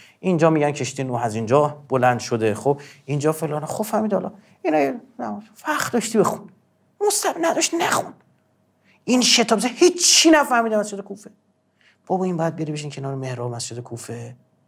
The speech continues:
یه تمرکزی بکنه، یه تأنی بکنه، بشینه محراب رو نگاه کنه، با خودش فکر کنه، بگه، «اینجا کی نماز خونده بوده؟ وای، چرا الان ما شبیه او رو نداریم؟» خب، هستش همچین کسی. چی کار کنیم بیاد؟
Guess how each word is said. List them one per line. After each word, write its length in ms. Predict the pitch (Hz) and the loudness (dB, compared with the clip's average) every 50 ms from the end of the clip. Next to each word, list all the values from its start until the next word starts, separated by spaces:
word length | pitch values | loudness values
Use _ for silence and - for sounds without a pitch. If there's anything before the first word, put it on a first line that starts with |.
| _ _ _ _ _ _ _ _ _ - | _ _ _ _ _ _ _ _ _ -12
یه 80 | 135 | -10
تمرکزی 720 | 127 - - 123 117 120 117 107 - - 117 117 113 117 | -8 -6 -6 -6 -4 -4 -4 -4 -6 -8 -8 -8 -8 -8
بکنه، 320 | 113 110 104 - 104 107 110 | -8 -8 -10 -10 -8 -8 -6
یه 80 | 120 | -6
تأنی 640 | 120 - - - - - 127 117 113 110 113 117 117 | -6 -6 -8 -8 -4 -4 -2 -2 -2 -4 -6 -6 -6
بکنه، 480 | 113 113 113 110 - 110 107 104 104 104 - _ - - - - _ _ | -8 -8 -10 -12 -12 -14 -12 -12 -14 -16 -20 _ -20 -20 -20 -20 _ _
بشینه 440 | - 135 135 - - - 120 117 117 | -4 -2 -2 -2 -2 -4 -6 -6 -6
محراب 240 | 117 113 107 117 120 | -6 -6 -4 -4 -6
رو 60 | 120 | -6
نگاه 100 | 117 110 | -6 -8
کنه، 100 | 123 123 | -8 -8
با 60 | 107 | -8
خودش 220 | 110 - 113 120 - | -8 -8 -10 -10 -10
فکر 80 | 120 | -12
کنه، 180 | 110 - 110 110 | -12 -10 -10 -12
بگه، 100 | 110 113 | -12 -12
«اینجا 200 | 123 117 117 127 | -12 -10 -10 -10
کی 280 | 127 - - - - | -8 -8 -10 -10 -10
نماز 420 | - - - - - - - - - | -14 -16 -16 -16 -14 -10 -10 -8 -8
خونده 300 | - - - - - - _ _ | -10 -12 -14 -18 -20 -20 _ _
بوده؟ 140 | _ _ _ _ _ _ _ _ _ _ _ _ _ _ _ _ _ _ _ _ _ _ - | _ _ _ _ _ _ _ _ _ _ _ _ _ _ _ _ _ _ _ _ _ _ -8
وای، 240 | 107 113 117 113 101 | -4 -2 -2 -2 -2
چرا 320 | - - - 135 123 131 | -2 -2 -4 -2 -2 -2
الان 260 | 139 139 135 139 127 | -2 -2 0 -2 -2
ما 180 | 120 113 110 107 110 - - - _ - | -4 -4 -8 -10 -12 -14 -20 -20 _ -8
شبیه 400 | - - - 120 110 104 113 113 | -6 -4 -2 -2 -2 -2 -2 -2
او 140 | 110 107 | -2 -2
رو 100 | 104 104 | -4 -4
نداریم؟» 460 | 104 107 107 107 107 - - - 95 - _ _ _ _ _ _ _ _ _ _ _ _ _ _ _ _ _ _ _ _ _ - - 92 | -6 -6 -8 -10 -12 -16 -18 -18 -20 -20 _ _ _ _ _ _ _ _ _ _ _ _ _ _ _ _ _ _ _ _ _ -20 -16 -14
خب، 160 | - - - - | -12 -10 -8 -8
هستش 520 | - - - 90 - - - 110 - - | -6 -6 -4 -2 -2 -2 -2 -2 -4 -6
همچین 280 | 117 107 101 - - 107 | -6 -8 -10 -12 -14 -14
کسی. 180 | 110 120 117 - - - - _ _ _ | -12 -12 -14 -14 -16 -20 -20 _ _ _
چی 220 | - - - 139 | -2 0 0 2
کار 320 | 127 - - 131 139 147 143 | 2 0 0 2 2 2 0
کنیم 360 | - - 143 135 127 120 113 | -2 -4 -4 -4 -4 -6 -6
بیاد؟ 240 | 110 110 101 110 | -6 -6 -8 -8